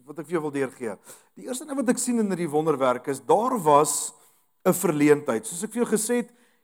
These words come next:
hierdie troue is maar letterlik 'n paar ure oud en dan is daar skielik 'n krisis.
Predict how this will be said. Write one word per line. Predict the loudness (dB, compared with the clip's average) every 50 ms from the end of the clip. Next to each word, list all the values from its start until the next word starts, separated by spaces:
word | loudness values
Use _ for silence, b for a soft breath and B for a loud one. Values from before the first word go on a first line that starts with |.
| _
hierdie | -4 -2 -2 -2 0 2
troue | 4 4 4 4 4 2
is | 0 0
maar | -2 -2 -2 -2 -6 -10 _ _ _ _
letterlik | -4 4 4 4 4 6 6 6 6 6 4 0 0 0 -2
'n | -4 -4 0 4
paar | 6 8 8 8 6 4 4 4
ure | 4 6 6 6 6 4 4
oud | 4 4 4 4 2 -2 -10 -20 -20 -20 _ _ _ _ _ _ _ _ _ _ _ _ _ _
en | -4 0 2
dan | 4 4 4
is | 4 4
daar | 4 4 4
skielik | 4 0 -4 -2 4 4 4 6 4
'n | 2 0
krisis. | 4 4 4 4 4 0 -4 -10 -14 -18 -20 -20